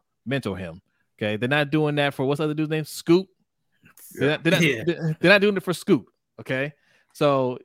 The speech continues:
Speaker 1: uh, we're taking note, my friend. When, when Jokic has forty points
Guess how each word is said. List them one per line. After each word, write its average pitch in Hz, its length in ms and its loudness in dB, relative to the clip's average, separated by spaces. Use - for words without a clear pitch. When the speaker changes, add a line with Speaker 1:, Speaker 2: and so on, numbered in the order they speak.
Speaker 1:
uh, 120 400 -6
we're 175 200 4
taking 165 320 2
note, 104 160 -2
my 87 100 -12
friend. - 320 -18
When, 123 540 -4
when 117 260 -8
Jokic 147 420 -4
has 127 340 0
forty 123 320 -8
points 104 460 -8